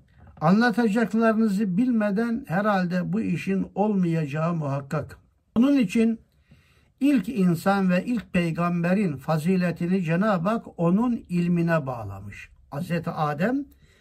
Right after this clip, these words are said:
"Ve alleme Adem'el esma'e külleha" ile serfiraz. Onun için Hazreti Muhammed Aleyhisselam bütün insanlığa gönderilen peygamber, o da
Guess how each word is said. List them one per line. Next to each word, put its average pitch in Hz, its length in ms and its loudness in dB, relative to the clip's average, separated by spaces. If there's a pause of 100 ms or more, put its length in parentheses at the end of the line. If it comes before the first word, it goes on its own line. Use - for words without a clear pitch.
(440)
"Ve 139 80 0
alleme 175 580 4
Adem'el 165 760 2 (100)
esma'e 160 680 -2
külleha" 165 540 0
ile 135 280 -6
serfiraz. 113 760 -12 (880)
Onun 165 200 4
için 247 360 2
Hazreti 202 500 0
Muhammed 226 440 2
Aleyhisselam 196 680 0
bütün 254 260 4
insanlığa 226 680 2
gönderilen 220 680 0
peygamber, 226 680 2 (680)
o 202 220 6
da 311 320 4